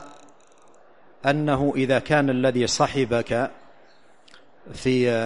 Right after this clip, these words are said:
العلم كبير سن بمنزلة والدك أو أكبر، مثل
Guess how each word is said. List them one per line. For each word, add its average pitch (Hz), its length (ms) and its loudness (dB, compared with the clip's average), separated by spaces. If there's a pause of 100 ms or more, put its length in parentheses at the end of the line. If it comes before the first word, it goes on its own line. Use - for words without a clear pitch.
(340)
العلم 139 640 0
كبير 127 440 0
سن 110 380 -4 (1000)
بمنزلة 120 760 -2
والدك 135 760 0 (280)
أو 120 160 2
أكبر، 104 440 -2 (1120)
مثل 127 680 2